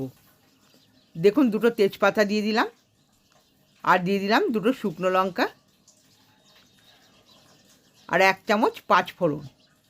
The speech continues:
ফোড়নটাকে খুব সুন্দর করে নেড়েচেড়ে ভেজে নিতে হবে। এবার দিয়ে দিচ্ছি ডুমো ডুমো করে কাটা আলুগুলো। আলুগুলোকে সুন্দর করে ভেজে নিতে হবে।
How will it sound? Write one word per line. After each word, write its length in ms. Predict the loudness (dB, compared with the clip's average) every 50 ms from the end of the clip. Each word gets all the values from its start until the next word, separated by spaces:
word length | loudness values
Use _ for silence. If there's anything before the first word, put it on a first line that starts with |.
| _ _ _ _ _ _ _ _ _ _ _ _ _ -2
ফোড়নটাকে 560 | 4 6 6 6 6 4 0 -2 -2 -2 -4 -4 -6 -6
খুব 140 | -8 -8 -8 -8
সুন্দর 420 | -8 -10 -8 -8 -4 -2 0 0 0 0
করে 220 | 0 2 2 0 0 -4 _ _ _ _ _ -8
নেড়েচেড়ে 540 | -4 -2 0 0 0 0 0 0 0 0 0 0
ভেজে 260 | 2 0 2 2 0 -2
নিতে 260 | -4 -4 -6 -6 -6
হবে। 240 | -6 -6 -6 -10 -12 -16 _ _ _ _ _ _ _ _ _ _ _ _ _ -6
এবার 220 | 2 4 4 4 4 4
দিয়ে 180 | 0 -4 -4 -4
দিচ্ছি 300 | -4 -6 -8 -2 2 4 4 4 2
ডুমো 200 | 0 -2 -2 -2
ডুমো 200 | -2 -2 -4 -4
করে 200 | -2 -2 -2 0 0
কাটা 280 | 0 -2 0 0 0 2 4
আলুগুলো। 500 | 4 2 2 0 -4 -6 -6 -8 -8 -10 -14 -18 _ _ _ _ _ _ _ _ _ _ _ _ _ _ _ _ _ -20 _ _ _ _ _ _ _ _ _ _ -6
আলুগুলোকে 600 | -2 0 2 2 2 2 2 2 2 2 2 2 0 0
সুন্দর 440 | 0 -2 -4 -2 -2 2 2 2 2 4
করে 180 | 4 4 4 6
ভেজে 280 | 4 4 4 4 2 0
নিতে 260 | -2 -4 -4 -4 -4
হবে। 300 | -4 -4 -6 -8 -8